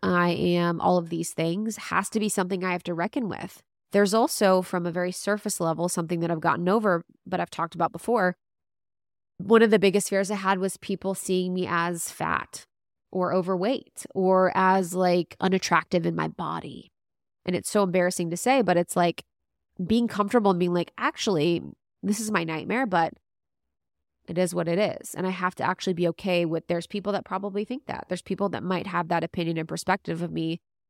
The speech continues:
and I can't really do anything about it. I have to be okay and face that shadow part of me, that wound that's holding me back because I'm fearful that someone might think something of me that maybe even doesn't have anything to do with me.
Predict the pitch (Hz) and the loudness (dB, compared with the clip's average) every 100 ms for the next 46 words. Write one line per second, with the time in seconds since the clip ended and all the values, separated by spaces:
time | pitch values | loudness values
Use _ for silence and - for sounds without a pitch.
0 | _ 175 175 - 208 196 190 185 180 175 | _ -8 -8 -10 -10 -2 0 0 0 0
1 | 175 170 165 170 175 - - _ _ _ | 0 -2 -4 -2 -2 -4 -10 _ _ _
2 | _ _ _ _ _ - 196 190 - 175 | _ _ _ _ _ -10 -4 -4 -4 -2
3 | 180 170 - 170 170 - 170 - - - | 0 -2 -2 -4 -4 -6 -6 -6 -8 -8
4 | - 170 165 175 - 208 233 233 269 214 | -6 -4 -2 -4 -4 -4 -2 -4 -4 -4
5 | 170 - 160 165 202 247 254 _ _ _ | -4 -4 -2 0 0 -4 -8 _ _ _
6 | _ _ _ _ _ _ 190 196 - 196 | _ _ _ _ _ _ 2 2 2 2
7 | 202 190 190 175 165 - 180 - 185 170 | 4 2 2 2 2 2 -4 -4 -4 -2
8 | 165 - 165 - 190 - - 170 170 165 | -4 -4 -4 -2 -6 -6 -6 -6 -6 -6
9 | 165 - 180 170 - 165 160 151 165 175 | -8 -8 -10 -10 -10 -10 -8 -6 -8 -4
10 | 180 233 247 170 165 165 _ _ _ _ | -2 -2 -4 -2 -2 -2 _ _ _ _
11 | _ _ 180 196 226 247 233 214 202 190 | _ _ -2 0 0 -4 -6 -4 -6 -4
12 | 185 175 175 165 165 165 160 160 - | -4 -2 -4 -4 -2 -2 -4 -4 -6